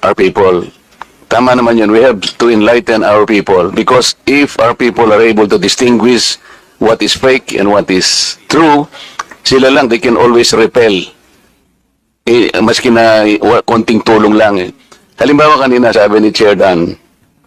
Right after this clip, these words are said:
ang problema natin is the West Philippine Sea, sabi natin, ano? But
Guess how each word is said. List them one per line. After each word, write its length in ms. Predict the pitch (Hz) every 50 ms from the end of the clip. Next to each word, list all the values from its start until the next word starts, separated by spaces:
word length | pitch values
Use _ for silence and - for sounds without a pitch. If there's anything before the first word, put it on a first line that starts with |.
| _ _ _ _ - - - - -
ang 160 | 117 120 117
problema 400 | - 127 117 113 123 120 120 117
natin 320 | 113 113 117 - 131 107
is 160 | 101 95 -
the 80 | 98 98
West 240 | 98 104 95 - -
Philippine 400 | 107 104 101 101 92 98 90 90
Sea, 320 | 85 - 123 90 80 90
sabi 240 | - 87 85 85 90
natin, 400 | 85 85 85 - - 101 87 85
ano? 240 | - - - - - _ _ _ _ _ _ _ _ _ _ _
But 240 | - - 139 -